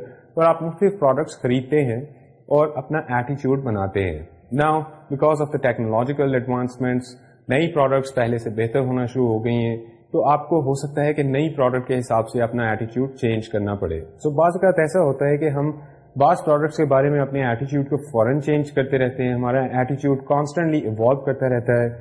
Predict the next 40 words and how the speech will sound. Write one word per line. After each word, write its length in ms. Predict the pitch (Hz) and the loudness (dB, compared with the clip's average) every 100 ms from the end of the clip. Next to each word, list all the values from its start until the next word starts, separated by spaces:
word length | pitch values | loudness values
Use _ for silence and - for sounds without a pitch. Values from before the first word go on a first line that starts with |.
| - - - | -18 -20 -2
اور 180 | 170 | 2
بعض 160 | 165 190 190 | 4 4 4
پروڈکٹس 340 | 165 170 170 | 4 4 4
ایسی 260 | 156 143 175 | 2 2 2
ہوتی 200 | 139 143 | 2 0
ہیں 100 | 147 | 0
جن 180 | 143 143 | 0 0
کے 100 | 151 | 2
بارے 280 | 131 131 | 2 2
میں 140 | 139 143 | 0 0
ہمارا 440 | 120 120 135 117 | 0 0 0 -2
ایٹیٹیوڈز 600 | 117 139 139 127 127 - | -4 -4 -4 -2 -4 -4
میں 180 | 127 131 135 - - - | -2 -2 -6 -14 -20 -4
چینج 340 | 139 135 135 131 - 113 | 0 2 0 -4 -6 0
بالکل 320 | 131 160 156 | 2 2 2
نہیں 240 | 127 117 | 2 2
آتی، 320 | 95 85 95 | -2 -4 -6
کبھی 360 | 95 135 147 160 147 135 | -2 0 0 -2 -4 -4
ہمارا 520 | 143 131 123 120 123 | -4 -2 -2 0 0
ایٹیٹیوڈ 640 | 127 120 120 123 120 123 123 - - | -2 -2 -4 0 0 0 -2 -14 -20
چینج 300 | - 139 131 | 0 2 2
نہیں 220 | 131 117 113 | 2 2 2
ہوتا، 240 | 92 110 | 0 -2
ہم 300 | 110 127 120 | -2 -2 -2
ہمیشہ 320 | 117 127 123 | 0 0 0
اس 280 | 170 170 139 | -4 -4 0
پروڈکٹ 340 | 139 131 139 | 2 2 0
کو 120 | 139 147 | 0 -2
خریدتے 420 | 123 120 120 143 | 0 0 0 0
رہتے 280 | 135 131 135 | 0 0 0
ہیں 140 | 135 | 0
اور 260 | 135 - 180 | -2 -2 -2
جنریشنز 720 | 139 143 135 143 147 196 - | 0 0 2 0 0 0 0
کے 80 | 151 | 0
اندر 180 | 135 | 2
وہ 140 | 135 131 | 2 0
پروڈکٹس 520 | 135 117 123 143 - | 2 2 2 -4 -2
چلتی 280 | 117 110 107 | -2 0 0
رہتی 280 | 95 92 85 | -2 -6 -10
ہیں۔ 200 | 85 | -10